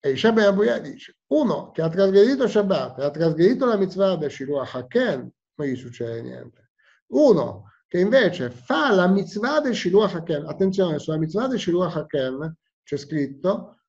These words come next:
che "Leman yarichun yamecha", affinché si allunghino i tuoi giorni. Osserva affinché si allunghino i tuoi giorni. E questo muore. E Elisha ben Abuya avrebbe affermato in quel momento, "Let din ve let dayan".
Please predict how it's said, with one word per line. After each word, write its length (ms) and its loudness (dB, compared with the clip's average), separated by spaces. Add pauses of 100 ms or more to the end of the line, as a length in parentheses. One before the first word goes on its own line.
(320)
che 240 0
"Leman 720 0
yarichun 720 -2
yamecha", 560 -6 (340)
affinché 540 0
si 200 0
allunghino 760 2
i 80 -2
tuoi 240 -2
giorni. 500 -8 (300)
Osserva 540 0
affinché 420 2
si 160 -2
allunghino 540 0
i 40 -10
tuoi 140 -4
giorni. 400 -8
E 80 -20
questo 300 -8
muore. 360 -14 (1200)
E 100 -16
Elisha 260 2
ben 120 -2
Abuya 280 -2
avrebbe 340 -2
affermato 540 0
in 80 -2
quel 180 0
momento, 800 -4
"Let 340 -4
din 480 -4
ve 140 -10
let 300 -10
dayan". 380 -16